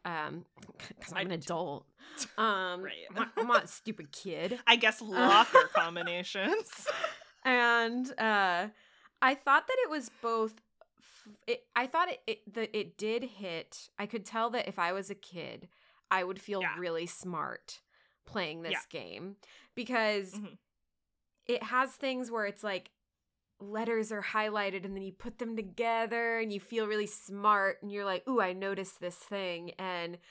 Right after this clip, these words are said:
Speaker 1: I will say I
Speaker 2: Yeah.
Speaker 1: liked the gameplay, actually. Like, I thought it was pretty good.
Speaker 2: Yeah.
Speaker 1: And, um, and also, ooh, my AirPod just fell out. Uh, you n-, definitely need a notebook.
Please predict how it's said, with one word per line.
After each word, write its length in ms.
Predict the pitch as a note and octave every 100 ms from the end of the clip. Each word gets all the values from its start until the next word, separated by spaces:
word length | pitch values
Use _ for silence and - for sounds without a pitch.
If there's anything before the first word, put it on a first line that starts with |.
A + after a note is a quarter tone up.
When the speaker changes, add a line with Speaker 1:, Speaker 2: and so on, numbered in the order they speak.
| - - -
Speaker 1:
I 80 | A3
will 120 | B3
say 140 | C4 C#4
I 60 | A3+
Speaker 2:
Yeah. 140 | -
Speaker 1:
liked 520 | F3+ F3+ F#3 - - _ _
the 80 | G3+
gameplay, 600 | D#3+ D#3 C#3+ F3 A#3 B3
actually. 440 | - B3+ - E4 G4+
Like, 120 | E4+
I 80 | G3
thought 260 | G#3 F3 F3+
it 60 |
was 120 | - -
pretty 320 | - G3+ G3+
good. 380 | - - F#3+ D4 -
Speaker 2:
Yeah. 120 | D#3 - - -
Speaker 1:
And, 580 | A3+ A#3 G#3+ G3+ G3 G3 -
um, 580 | G3 F3+ D#3+ D#3 F3+ F#3+ _ _ _ _ _ _ _ _ - -
and 260 | A3 G#3+ -
also, 520 | A3 C4 D#4+ C#4+ - G3
ooh, 160 | A#3+ _ _
my 200 | G3 G3 F#3+ _ _ B3
AirPod 300 | C#4+ D4 C#4
just 180 | C#4+
fell 100 | C#4
out. 220 | C#4 C4+ _ - - - _
Uh, 240 | A3+ G#3 F3 - _
you 200 | F#3+ D4
n-, 240 | C4 G3+ -
definitely 480 | G#3+ G#3+ A3+ - G#3
need 160 | F#3 F3
a 60 |
notebook. 580 | D#3 D3 - G2 _ -